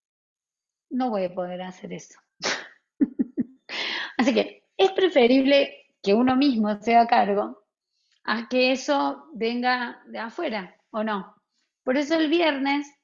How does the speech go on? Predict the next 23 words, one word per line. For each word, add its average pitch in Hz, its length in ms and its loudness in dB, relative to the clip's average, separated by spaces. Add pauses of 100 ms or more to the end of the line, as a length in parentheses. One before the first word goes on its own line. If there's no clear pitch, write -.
(140)
que 190 100 -12
más 180 260 -12
cerquita 220 640 -10
de 247 100 0
la 247 140 0
luna 247 600 -4
llena, 240 540 -6 (1200)
le 233 160 -4
puse 254 520 -4
el 214 160 -6
compromiso 240 680 -4
por 202 140 -8
Saturno 254 800 -6 (320)
con 202 180 -6
tu 233 140 -4
verdad 220 520 0 (140)
por 170 140 -12
Sagitario. 170 760 -4 (1900)
Así 233 240 -2
que 311 100 4
bueno, 247 460 2 (1400)
¿qué 302 420 0 (200)
decisiones 240 1120 -4